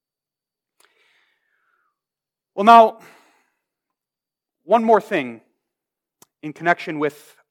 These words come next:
our words and God's name, and that's Lord's Day thirty-seven.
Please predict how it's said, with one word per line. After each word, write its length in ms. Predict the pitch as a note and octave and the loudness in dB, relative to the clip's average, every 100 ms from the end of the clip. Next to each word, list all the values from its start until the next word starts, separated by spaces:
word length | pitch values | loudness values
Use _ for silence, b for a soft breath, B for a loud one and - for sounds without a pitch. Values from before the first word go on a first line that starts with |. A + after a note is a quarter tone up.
| _ _ - | _ _ -6
our 220 | D3 C3+ | -4 -4
words 720 | B2+ C#3 B2+ A2+ G#2 - - - | -6 -6 -6 -10 -18 -20 -20 -20
and 140 | B2+ | -12
God's 280 | B2 A#2+ A#2+ | -6 -6 -6
name, 240 | C3 B2+ | -12 -12
and 100 | C#3 | -6
that's 360 | F3 F3+ - - | -4 -4 -8 -16
Lord's 320 | F3+ F3 E3 | -10 -10 -8
Day 120 | E3+ | -12
thirty-seven. 680 | D3+ E3 D3 - D3 C#3 A#2 | -10 -12 -12 -6 -6 -6 -12